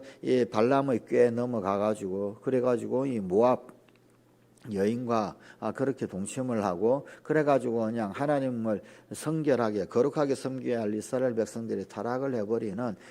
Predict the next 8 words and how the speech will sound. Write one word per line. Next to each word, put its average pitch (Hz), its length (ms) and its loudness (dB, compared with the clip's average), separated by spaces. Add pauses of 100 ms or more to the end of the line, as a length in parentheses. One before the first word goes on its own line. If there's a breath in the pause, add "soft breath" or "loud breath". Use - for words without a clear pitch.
(120 loud breath)
이 156 80 -2
사건 160 400 -2
때문에 123 400 0
얼마나 117 680 0
큰 - 600 -10
곤욕을 123 800 0 (260 loud breath)
치렀습니까? 98 1000 -2
심지어 156 680 0